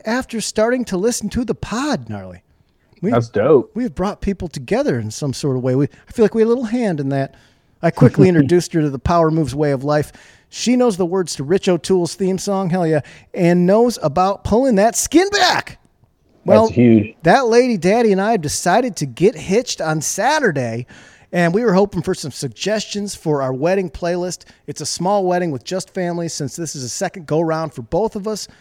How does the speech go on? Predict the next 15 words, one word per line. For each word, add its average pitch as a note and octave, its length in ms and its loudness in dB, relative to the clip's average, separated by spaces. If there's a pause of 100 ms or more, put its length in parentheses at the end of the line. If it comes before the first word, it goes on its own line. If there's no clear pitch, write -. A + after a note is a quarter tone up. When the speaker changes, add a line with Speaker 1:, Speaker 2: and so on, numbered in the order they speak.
(180)
Speaker 1:
Wedding F#3 220 2
planner F#3 440 -4
asked G3 380 -6
us F#3+ 120 -8
to D3+ 100 -8
put F3 200 -8
together D#3+ 280 -4
a B2 60 -8
playlist D#3 500 -6
for A#2+ 240 -8 (260)
dinner F#3+ 400 -2
and C#3+ 220 -4
a A#2+ 60 -8
cocktail D#3 640 -6
hour. B2+ 400 -6